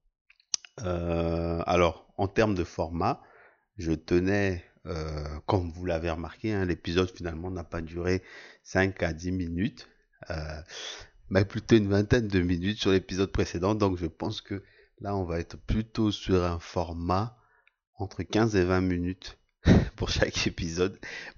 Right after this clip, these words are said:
Mais comme je vous avais dit, hein, de toute façon, euh, rien n'est fixé, rien n'est figé. Euh, on teste, on teste, on teste des formats et puis on voit.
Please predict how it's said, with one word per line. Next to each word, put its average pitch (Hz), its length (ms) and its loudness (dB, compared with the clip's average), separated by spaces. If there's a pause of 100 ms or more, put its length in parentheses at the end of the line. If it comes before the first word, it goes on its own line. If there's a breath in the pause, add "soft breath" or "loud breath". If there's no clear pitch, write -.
Mais 87 100 -2
comme 120 180 -2
je 107 80 -4
vous 101 140 -4
avais 90 220 0
dit, 98 220 0
hein, 95 100 2
de 90 120 -4
toute - 180 -16
façon, 87 560 -2
euh, 80 120 -4 (680 loud breath)
rien 95 200 2
n'est 92 140 0
fixé, 101 680 0
rien 92 200 2
n'est 92 120 -4
figé. 90 640 -2 (100)
Euh, 82 560 -8 (760 soft breath)
on 85 120 -4
teste, 90 400 0
on 87 100 -10
teste, 85 380 -4
on 80 80 -6
teste 80 240 -8
des 82 100 -8
formats 82 480 -4
et 87 80 0
puis - 160 -6
on 80 100 -6
voit. 80 280 -10